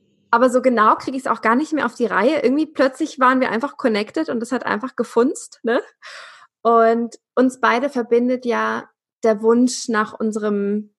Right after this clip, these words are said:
nach, nach Familie, nach unserem ersten eigenen Kind und vielleicht auch dem zweiten, dritten, vierten, fünften Kind.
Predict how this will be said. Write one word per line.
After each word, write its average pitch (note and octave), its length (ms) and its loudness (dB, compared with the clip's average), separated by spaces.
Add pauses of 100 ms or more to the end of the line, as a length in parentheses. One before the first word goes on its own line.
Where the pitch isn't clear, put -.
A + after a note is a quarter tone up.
nach, G#3+ 220 -4 (160)
nach A3+ 160 0
Familie, G#3 720 2 (140)
nach A3 340 -2
unserem A3+ 320 -2
ersten G#3+ 440 -2
eigenen G#3 440 0
Kind C4+ 340 2
und A3+ 160 -2
vielleicht A3 320 -2
auch A3 100 -2
dem A3 180 -4
zweiten, A3 260 0
dritten, A3 280 -2
vierten, G#3 280 -2
fünften F4 380 0
Kind. A#3+ 340 0